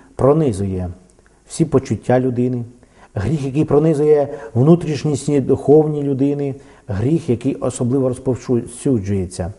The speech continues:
І тут по-особливому ми можемо взяти цей приклад для нас, православних християн, що ті зусилля, старання, які Господь нам дає,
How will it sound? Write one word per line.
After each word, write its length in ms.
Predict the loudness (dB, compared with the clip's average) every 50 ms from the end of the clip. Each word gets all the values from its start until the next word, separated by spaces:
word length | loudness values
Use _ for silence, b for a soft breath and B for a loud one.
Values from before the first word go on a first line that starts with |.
| -18 _ _ b b b b b -6
І 80 | -2
тут 220 | 0 0 0 -2 -2
по-особливому 880 | -4 -4 -2 -2 -4 -2 -2 -2 0 0 0 0 -2 -2 -4 -6 -8 -10 B B B B B B B
ми 80 | -4
можемо 400 | -2 0 0 0 0 -2 -2 -2
взяти 300 | -2 -2 -2 -4 -4 -6
цей 160 | -6 -4 -4 -4
приклад 460 | -2 -2 -4 -2 -2 0 -2 -2 -2 B B B B B B -4
для 100 | -2 -2
нас, 180 | -2 -4 -4
православних 600 | -4 -4 -4 -4 -4 -4 -2 -2 -2 -2 -4 -6
християн, 640 | -6 -8 -8 -4 -2 0 0 0 -2 -4 -6 -8 -10 -14 -20 -20 b b b b b b b b b b b
що 580 | -18 -2 4 6 8 8 8 6 2 -8 -10 -6
ті 100 | -4 -4
зусилля, 680 | -2 -2 -4 -2 0 2 2 2 2 0 -2 -4 -4 -6 -10 -14 -20 _ _ _
старання, 640 | -12 -6 -2 -2 0 2 2 0 0 0 -2 -2 -2
які 200 | -2 -2 -2 -2
Господь 460 | -2 -2 -4 -2 0 0 0 0 0
нам 220 | -2 -2 -2 -2 -6 B B B B B
дає, 480 | 2 4 4 6 6 4 4 4 2